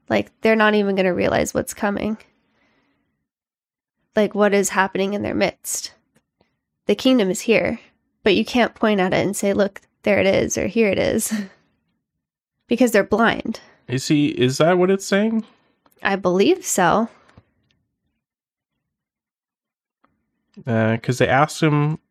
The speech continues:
Speaker 2: when the kingdom of God is coming, and he said, "The kingdom of God is not coming with signs that can be observed, nor will they say, 'Look, here it is, there it is.' For behold, the kingdom of God is in your midst."
Speaker 1: Mm-hmm.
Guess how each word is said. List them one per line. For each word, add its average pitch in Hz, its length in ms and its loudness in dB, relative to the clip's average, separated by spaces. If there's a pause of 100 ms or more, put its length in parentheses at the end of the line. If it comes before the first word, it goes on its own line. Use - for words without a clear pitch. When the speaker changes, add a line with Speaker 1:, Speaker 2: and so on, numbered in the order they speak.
(160)
Speaker 2:
when 135 180 4
the 135 60 4
kingdom 139 240 4
of 127 40 0
God 127 180 4
is 117 100 -4
coming, 107 320 -2
and 107 100 -2
he 110 60 -2
said, 110 520 -2 (280)
"The - 60 -20
kingdom 127 240 2
of 120 80 2
God 113 220 4
is 110 160 -2
not 113 260 0
coming 113 280 -2
with 110 120 -2
signs 110 400 0
that 107 80 -6
can - 120 -6
be 104 60 2
observed, 107 440 0
nor 107 260 0
will 117 160 -4
they 110 120 0
say, 107 180 -2
'Look, 107 260 0
here 110 160 0
it 107 80 0
is, 104 180 0
there 107 160 0
it 101 80 -2
is.' 104 320 -6 (500)
For 127 140 -2
behold, 117 300 0
the 110 60 -4
kingdom 117 300 -2
of 107 100 -6
God 110 220 0
is 104 120 -10
in 110 160 -8
your 101 100 -6
midst." 95 520 -8 (120)
Speaker 1:
Mm-hmm. 226 260 -6